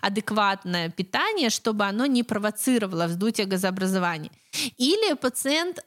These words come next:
так организует своё питание, чтобы стимулировать себе газообразование. Часто один и тот же вопрос от пациента к, с раком молочной железы, да, что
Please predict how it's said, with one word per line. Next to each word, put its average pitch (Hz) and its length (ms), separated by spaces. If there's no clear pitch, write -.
так 277 260
организует 220 560
своё 214 200
питание, 392 520
чтобы 320 600
стимулировать 277 840
себе 220 300
газообразование. 190 880
Часто 302 460
один 262 340
и 247 40
тот 247 160
же 247 80
вопрос 240 480
от 214 180
пациента 285 540
к, 202 420
с - 100
раком 247 320
молочной 214 360
железы, 202 560
да, 262 260
что 233 540